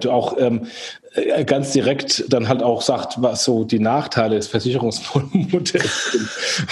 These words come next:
und, äh, wo Kunden mal abgezockt werden, nicht abgezockt werden. Also sehr, sehr direkt und sehr cool. Ähm, und, ähm, ja, es zeigt, was, was, äh, im Insurtech-Bereich alles möglich ist, wenn man's richtig macht.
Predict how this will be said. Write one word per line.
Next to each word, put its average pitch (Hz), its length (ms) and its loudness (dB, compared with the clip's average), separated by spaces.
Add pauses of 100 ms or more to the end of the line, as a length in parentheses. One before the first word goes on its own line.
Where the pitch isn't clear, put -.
und, - 260 0 (320)
äh, 131 240 4
wo 127 160 2
Kunden 127 180 2
mal 127 100 0
abgezockt - 520 0
werden, 113 260 2
nicht 123 140 0
abgezockt 117 440 -2
werden. 107 200 2
Also 107 200 0
sehr, 127 360 2
sehr 139 180 4
direkt 135 360 0
und 120 120 2
sehr 120 180 2 (100)
cool. 135 420 2
Ähm, 117 400 2
und, 113 360 2
ähm, 120 160 2
ja, 135 160 2
es - 160 -4
zeigt, 143 380 0
was, 131 380 0
was, 127 240 0
äh, 135 100 2
im 131 160 0
Insurtech-Bereich 123 880 0
alles 120 280 0
möglich 147 360 0
ist, 139 160 -2
wenn 123 100 4
man's 113 220 0
richtig 131 280 -4
macht. 131 240 0